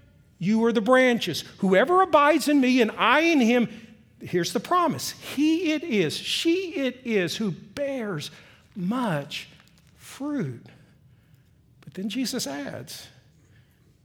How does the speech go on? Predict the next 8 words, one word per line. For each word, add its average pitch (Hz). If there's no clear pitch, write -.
"But 139
apart 226
from 139
me, 139
you 202
can 208
do 139
nothing." 127